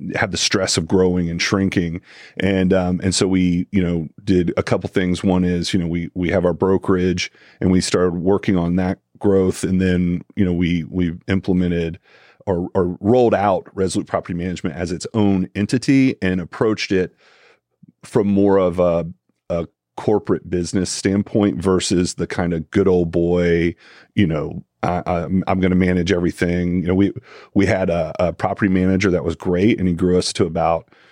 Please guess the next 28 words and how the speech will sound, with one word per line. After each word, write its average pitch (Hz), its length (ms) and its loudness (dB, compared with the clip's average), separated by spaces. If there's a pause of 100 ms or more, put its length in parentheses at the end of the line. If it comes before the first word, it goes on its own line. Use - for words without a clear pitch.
(140)
you 92 100 -2
know, 82 280 -8 (100)
eighty 95 260 2
doors, 95 720 2 (100)
but 85 120 0
he 107 80 2
want-, 90 200 0
you 104 140 0
know, 80 60 -2
his 104 260 0
way 95 140 4
of 85 100 -4
doing 90 220 0
things, 87 260 -4
everything, 87 640 -2 (340)
you 101 100 0
know, 85 120 -2
he 110 180 2
was 107 160 2
gonna 98 160 2
do 90 140 4
everything, 82 320 0
not 85 180 -8
really 85 240 -4
through 87 160 -4
a 80 60 -6
team, 101 480 0
not, 101 200 0